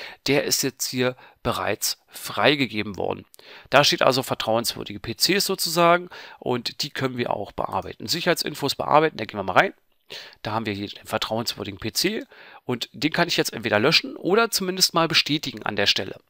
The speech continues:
Ja, das ist also ganz wichtig, dass wenn man sich dann angemeldet hat, dass man das hier tatsächlich auch so angibt. Ja, hier kann ich, wie gesagt, den P C als vertrauenswürdig einstufen, beziehungsweise auch löschen. Die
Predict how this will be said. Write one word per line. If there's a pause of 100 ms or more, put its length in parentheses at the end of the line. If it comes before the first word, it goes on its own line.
(140)
Ja,
das
ist
also
ganz
wichtig,
dass
wenn
man
sich
dann
angemeldet
hat, (420)
dass
man
das
hier
tatsächlich
auch (260)
so
angibt. (220)
Ja, (200)
hier
kann
ich,
wie
gesagt,
den
P
C (220)
als
vertrauenswürdig
einstufen, (540)
beziehungsweise (260)
auch
löschen. (560)
Die